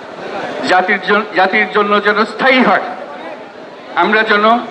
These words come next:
একটা ঐক্য, ঐক্যবদ্ধ জাতি হিসেবে সামনে এগিয়ে যেতে পারি।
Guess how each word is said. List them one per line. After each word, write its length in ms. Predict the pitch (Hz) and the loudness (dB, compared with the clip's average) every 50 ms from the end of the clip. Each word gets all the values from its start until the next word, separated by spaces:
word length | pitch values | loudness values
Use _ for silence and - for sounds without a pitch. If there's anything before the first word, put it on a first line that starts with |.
| - | -6
একটা 200 | - - - 226 | -6 -2 2 2
ঐক্য, 360 | 202 208 - - - - - 226 | 2 2 2 -2 -6 0 2 2
ঐক্যবদ্ধ 840 | 226 180 202 202 202 - - - 233 220 220 233 233 - - 240 240 | 4 4 2 0 0 -4 -2 0 0 2 2 2 0 2 2 0 2
জাতি 280 | 233 220 220 214 214 | 2 2 0 2 0
হিসেবে 360 | 214 214 208 - 214 202 208 214 | 0 -2 0 -2 -2 -2 0 0
সামনে 300 | 214 190 180 190 196 196 | 0 0 0 2 0 0
এগিয়ে 280 | 185 180 185 180 175 | 2 2 2 2 2
যেতে 240 | 170 175 165 - - | 2 0 0 0 0
পারি। 180 | - 147 143 | 0 0 0